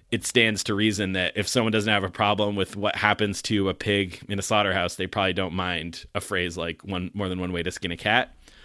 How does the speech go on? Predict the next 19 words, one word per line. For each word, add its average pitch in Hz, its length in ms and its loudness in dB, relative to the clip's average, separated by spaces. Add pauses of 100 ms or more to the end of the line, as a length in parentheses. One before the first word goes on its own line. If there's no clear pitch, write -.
(380)
But 151 280 4
I 123 80 4
do 135 160 -4
think 220 280 -4 (100)
that 143 340 -2 (120)
we 123 120 4
can 156 220 2
replace 139 380 0
them 110 160 0
with 113 160 0
alternatives. 101 560 0
Some 120 240 2
of 113 160 0
my 110 240 2
favorites, 107 680 -2 (320)
you 98 100 -2
can, 107 320 4
<laughs> - 40 2
uh, 101 420 2